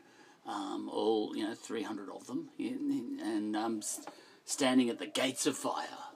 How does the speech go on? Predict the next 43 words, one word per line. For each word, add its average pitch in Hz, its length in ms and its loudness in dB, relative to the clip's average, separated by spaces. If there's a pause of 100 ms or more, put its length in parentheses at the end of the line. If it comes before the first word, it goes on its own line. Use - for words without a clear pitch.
(120)
Thermopylae. 98 840 -6 (240)
Uh, - 320 -16 (480)
Australians 113 840 2
acquitted - 420 -6
themselves 82 460 -6
very 87 200 -4
bravely 92 400 -2
there 85 220 -4
too 139 260 -4
against - 320 -8
the 90 80 -8
Germans 101 420 -2
on 76 100 -6
another 80 300 -4
occasion. - 580 -4 (280)
We 123 120 4
have 95 160 0
written - 240 -2
ourselves - 540 -6
into - 180 -2
the 87 100 -8
history 85 400 -2
books - 580 -8 (300)
on 87 180 2
that - 220 -4
front. - 320 0 (320)
We 95 80 8
wrote 95 200 8
ourselves 78 460 -2
into 80 260 -2
Thermopylae, 85 540 -8
we 90 220 -4
Australians. - 720 -14 (320)
We 143 100 12
wrote 165 220 8
ourselves 101 400 0
into 92 160 -2
Troy 160 340 2
too 147 220 0
by 90 160 -4
going 95 240 0
to 92 60 -4
Gallipoli. 131 540 -2